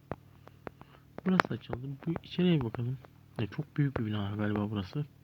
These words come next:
Anladığım kadarıyla öyle. Burası mutfak olsa gerek. Yani bir, çünkü mutfak şeyleri var. Bu ne?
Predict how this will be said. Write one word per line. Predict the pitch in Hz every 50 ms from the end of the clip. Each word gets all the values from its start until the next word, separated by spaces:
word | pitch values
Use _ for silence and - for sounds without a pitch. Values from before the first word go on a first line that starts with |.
| - - - - - - - - - - - - - - - - - - - - - - - - - - - - - - - - - - - 135
Anladığım | 120 120 117 117 110
kadarıyla | - - 117 - 104 113 135 147
öyle. | 143 131 117 - - - - - - - - - - - - - - - - - - - - - - - - - - - - - - - - - - - - - - - - - - - - - - - - - - - - - -
Burası | 151 135 123 110 - - -
mutfak | 143 139 143 143 143 143 139 - - - 127 113
olsa | 104 92 92 - 92
gerek. | 92 104 117 127 123 - - - - - - - - - - - - - - - - -
Yani | - 117 113 107 - - - - -
bir, | 127 123 - - - -
çünkü | - 120 120 120 117 120 - - - - 104 73
mutfak | 76 92 117 113 - - 120 110 -
şeyleri | - - 98 101 110 110
var. | 117 135 - - - - - - - - - - - - - - - - - - - - - -
Bu | 160 147 123
ne? | 127 135 143 156